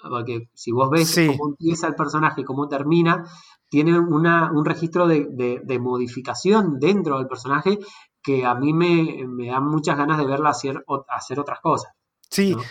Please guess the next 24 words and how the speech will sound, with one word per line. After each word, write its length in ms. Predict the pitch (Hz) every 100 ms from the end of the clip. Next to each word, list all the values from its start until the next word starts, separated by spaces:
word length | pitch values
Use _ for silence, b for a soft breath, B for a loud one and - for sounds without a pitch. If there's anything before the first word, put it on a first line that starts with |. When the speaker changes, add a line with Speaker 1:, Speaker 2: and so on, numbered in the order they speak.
| B
Speaker 2:
yo 200 | - 214
la, 280 | 214 196 -
yo 200 | 156 190
la 140 | 196 185
vi 180 | 196
en 80 | 190
otra 260 | 180 175 170
serie 680 | - 190 190 180 185 180 175
que, 500 | 156 143 143 139 139 127
que 300 | 143 135 135
ya 140 | 156
la 160 | 160 147
comentamos 540 | 143 139 135 170 160
también 280 | 147 143 147
acá 180 | 143 151
en 60 | 143
el 120 | 143
podcast, 380 | 175 165 - 127
no 80 | 151
la 120 | 156
recomiendo 560 | 135 139 127 147 147
de 80 | 131
todas 220 | 127 135
maneras, 480 | 139 143 156 160 151